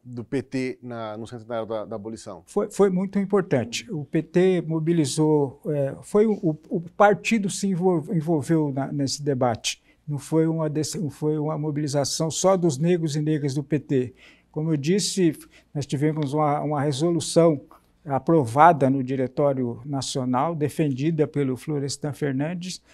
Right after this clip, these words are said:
Speaker 2: sobre a importância do envolvimento do P T no centenário da abolição. Então, uma decisão partidária e, na minha opinião, foi a primeira vez que o P T agiu enquanto partido, é, é,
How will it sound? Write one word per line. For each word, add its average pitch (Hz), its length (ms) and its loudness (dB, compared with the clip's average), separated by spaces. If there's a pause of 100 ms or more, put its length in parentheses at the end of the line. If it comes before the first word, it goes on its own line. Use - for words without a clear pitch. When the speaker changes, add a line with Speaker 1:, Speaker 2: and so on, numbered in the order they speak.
(160)
Speaker 2:
sobre 170 560 -2
a 175 80 -2
importância 190 580 2
do 185 120 -2
envolvimento 170 720 0
do 170 120 -6
P 175 160 2
T 165 300 0
no 170 100 -6
centenário 156 640 -2
da 156 80 -4
abolição. 156 560 -2 (140)
Então, 185 240 2
uma 208 140 4
decisão 196 480 2
partidária 196 760 4 (320)
e, 160 300 0 (140)
na 175 140 2
minha 208 160 2
opinião, 196 380 0
foi 214 180 2
a 202 60 2
primeira 214 380 6
vez 196 400 4
que 220 100 -2
o 208 40 -2
P 202 200 6
T 185 400 4 (140)
agiu 151 600 2 (280)
enquanto 196 420 0
partido, 190 920 0
é, 180 120 0
é, 170 360 -2